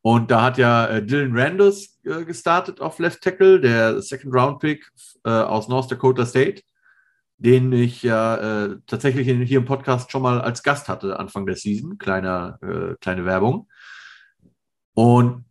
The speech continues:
der hat das wirklich gut gemacht gegen, gegen den Bosa. Ich bin mir grad nicht mehr sicher. Joey?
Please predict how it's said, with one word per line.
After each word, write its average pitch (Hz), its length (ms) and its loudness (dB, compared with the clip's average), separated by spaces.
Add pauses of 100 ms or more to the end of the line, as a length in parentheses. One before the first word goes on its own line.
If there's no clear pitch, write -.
(140)
der 135 100 4
hat 175 80 0
das 147 160 2
wirklich 175 260 0
gut 240 160 -6
gemacht 101 360 -2
gegen, 101 440 -2
gegen 101 240 -4
den 95 200 -2
Bosa. 127 520 0
Ich - 120 -12
bin 104 100 -10
mir 104 60 -6
grad 104 180 -2
nicht 98 120 -10
mehr 95 120 -4
sicher. 95 340 -4
Joey? 120 1040 0